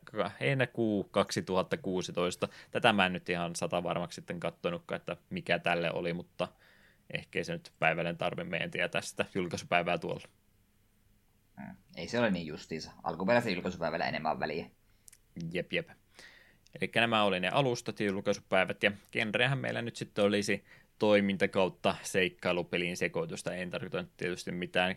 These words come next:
Speaker 1: Monkey Island-tyyppistä seikkailupeliä, <laughs> mutta juonivetoista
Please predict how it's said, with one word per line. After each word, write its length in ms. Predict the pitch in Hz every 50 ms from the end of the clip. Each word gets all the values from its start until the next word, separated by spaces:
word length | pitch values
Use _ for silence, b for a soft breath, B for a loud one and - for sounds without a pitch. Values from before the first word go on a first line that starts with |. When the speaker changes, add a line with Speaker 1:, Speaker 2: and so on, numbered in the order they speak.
| - -
Speaker 1:
Monkey 320 | 92 87 87 87 85 85
Island-tyyppistä 800 | 85 87 90 92 90 87 - 87 85 85 - 92 98 - - 98
seikkailupeliä, 800 | - - 90 87 87 95 92 90 90 87 - - 87 92 90 92 101
<laughs> 40 | 101
mutta 240 | 95 - - 107 95 B B B B B B B 101 98
juonivetoista 840 | 107 117 120 113 104 101 101 98 - - 98 90 87 - - 98